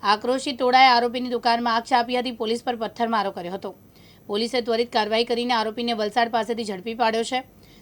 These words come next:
સવારે બાર વર્ષીય સગીરા રડતી હાલતમાં શાળાએ પહોંચી. તેણે શિક્ષિકાને જણાવ્યું કે ગામના બજારમાં આવેલી રાજ નોવેલ્ટી દુકાનનો માલિક તારારામ ચૌધરી એના પર છાતીના ભાગે અડપલા કરી છેડતી કરી હતી.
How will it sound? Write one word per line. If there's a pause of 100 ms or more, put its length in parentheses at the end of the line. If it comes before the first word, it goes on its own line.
સવારે
બાર
વર્ષીય
સગીરા
રડતી
હાલતમાં
શાળાએ
પહોંચી.
તેણે
શિક્ષિકાને
જણાવ્યું
કે
ગામના
બજારમાં
આવેલી
રાજ
નોવેલ્ટી
દુકાનનો
માલિક (500)
તારારામ
ચૌધરી
એના
પર
છાતીના
ભાગે
અડપલા
કરી
છેડતી
કરી
હતી.